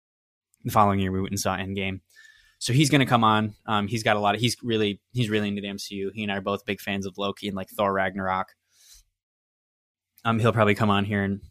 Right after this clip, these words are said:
explain to all of you why Thor Ragnarok is the greatest M C U movie ever. Which I would, I wouldn't dis-, I mean, I think Infinity War is better just overall, but Ragnarok's up there for me too.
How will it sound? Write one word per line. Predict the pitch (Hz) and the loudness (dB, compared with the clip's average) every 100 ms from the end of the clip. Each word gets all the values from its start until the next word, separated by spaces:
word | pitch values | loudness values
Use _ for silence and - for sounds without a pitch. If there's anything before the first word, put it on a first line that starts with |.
| - | -4
explain | - 113 101 | 0 2 2
to | 104 | 4
all | 98 98 | 4 2
of | 98 | 2
you | 98 | 0
why | 95 95 | 0 0
Thor | - 107 | 2 2
Ragnarok | 101 98 98 95 | 2 0 0 0
is | 107 | 0
the | 101 | -2
greatest | 101 92 92 95 - _ | -2 -2 -2 -4 -8 _
M | 110 | -4
C | 104 113 | -2 0
U | 104 | 0
movie | 101 98 | -2 0
ever. | 98 98 104 - - - - - | 0 0 -2 -4 -20 -20 -20 -20
Which | - 156 | -2 2
I | |
would, | 160 165 | 2 4
I | 151 | 2
wouldn't | 156 156 | 2 2
dis-, | 139 | 2
I | 117 | 2
mean, | 113 107 | 2 4
I | 107 | 4
think | 113 123 | 4 2
Infinity | 110 107 113 110 110 | 2 2 2 2 4
War | 104 104 | 4 2
is | |
better | 98 101 104 | 2 2 2
just | 101 - | 0 -2
overall, | - 104 98 98 | -2 0 2 2
but | 98 92 - | 0 -6 -6
Ragnarok's | - 104 98 92 - | 0 2 2 -2 -6
up | 101 | -8
there | 101 | -8
for | 98 98 | -8 -10
me | 95 | -10
too. | - 98 | -8 -10